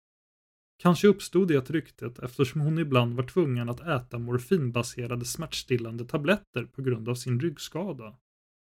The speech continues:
Eller så hade hon bara på något sätt varit på fel plats vid fel tidpunkt och kommit i vägen för en hemlig knarkaffär. Hela fallet var som gjort för spekulationer,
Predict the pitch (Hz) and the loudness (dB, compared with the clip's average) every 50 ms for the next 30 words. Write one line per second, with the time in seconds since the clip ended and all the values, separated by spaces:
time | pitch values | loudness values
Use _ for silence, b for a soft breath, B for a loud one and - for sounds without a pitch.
0 | _ _ _ _ _ _ _ _ _ _ _ - 156 165 196 208 208 202 208 208 | _ _ _ _ _ _ _ _ _ _ _ 4 6 6 6 6 6 4 4 4
1 | 208 208 196 196 - _ _ - - 196 202 190 175 185 160 196 196 190 190 208 | 4 2 0 -2 -6 _ _ 2 4 4 6 6 4 4 4 4 4 4 6 6
2 | 190 139 127 123 - 170 147 131 127 123 123 - - 117 110 - _ 135 135 147 | 4 4 4 2 0 0 2 2 0 0 -2 -6 -10 -10 -10 -8 _ -2 0 0
3 | 120 110 113 _ - - - - 170 185 185 190 185 - 143 139 139 - - - | 0 -2 -4 _ -20 -10 -2 2 2 4 4 2 0 0 -2 -2 -2 -2 -6 -12
4 | - - 131 - - 123 113 113 120 - 143 143 131 127 _ - 196 196 196 196 | -10 -10 -8 -4 -4 -4 -4 -4 -4 -2 -2 -2 -2 0 _ 6 6 6 6 2
5 | - - _ _ _ _ _ _ _ _ _ _ _ _ - 160 151 - - - | -2 -8 _ _ _ _ _ _ _ _ _ _ _ _ 6 6 6 6 4 -4
6 | _ _ _ - 165 147 147 147 135 123 - - 175 147 127 113 110 113 117 117 | _ _ _ 6 6 6 6 2 0 -2 2 4 4 4 4 2 0 -2 -4 -6
7 | 113 110 113 - - - 110 107 107 104 104 - 170 147 117 104 104 104 101 - | -6 -8 -8 -10 -10 -10 -10 -10 -10 -12 -10 -10 -10 -8 -10 -12 -14 -16 -18 -20
8 | _ _ - - - 190 180 139 - - _ - - _ 123 120 - - 220 208 | _ _ -14 -8 -6 -4 -4 -4 -6 -12 _ -20 -14 _ -12 -12 -10 -10 -12 -12
9 | - - - - - _ _ _ _ _ _ _ _ _ _ _ _ _ _ _ | -12 -14 -18 -20 -20 _ _ _ _ _ _ _ _ _ _ _ _ _ _ _
10 | _ _ _ _ _ _ _ _ _ - 170 170 175 185 - - 156 151 147 147 | _ _ _ _ _ _ _ _ _ 6 8 8 8 6 4 2 2 2 2 4
11 | 147 147 - - - 135 123 120 113 120 - - - 147 143 139 165 156 127 - | 2 0 -2 -4 -6 -4 -2 -2 -2 -2 -4 -2 0 0 2 4 2 2 2 -2
12 | - - - 123 123 123 120 - - - - 123 120 - - 123 127 123 - 147 | -12 -14 -10 -8 -6 -6 -6 -8 -10 -12 -12 -14 -12 -6 -2 -2 -2 0 0 0
13 | 147 151 135 123 - 127 131 | -2 -2 -4 -6 -8 -12 -14